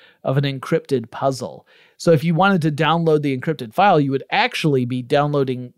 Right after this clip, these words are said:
chunks from different computers to put it all together. While Cohen was frustrated with the older file transfer methods that meant you were in for a slow experience if you needed to transfer a file of significant size, and he saw the potential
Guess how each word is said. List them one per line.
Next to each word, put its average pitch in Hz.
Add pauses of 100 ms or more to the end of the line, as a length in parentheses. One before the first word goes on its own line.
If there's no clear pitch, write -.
chunks -
from 151
different 123
computers 127
to 110
put 127
it 120
all 110
together. 127 (440)
While 160
Cohen 254 (500)
was 185
frustrated 160
with 143
the 135 (220)
older 139
file 127
transfer 127
methods 127
that 120
meant 131 (380)
you 135
were 135
in 135
for 123
a 120
slow 135
experience 127
if 120
you 120
needed 123
to 120
transfer 123
a 127
file 127
of 123
significant 117
size, 120 (300)
and 156
he 156
saw 214
the 226
potential 151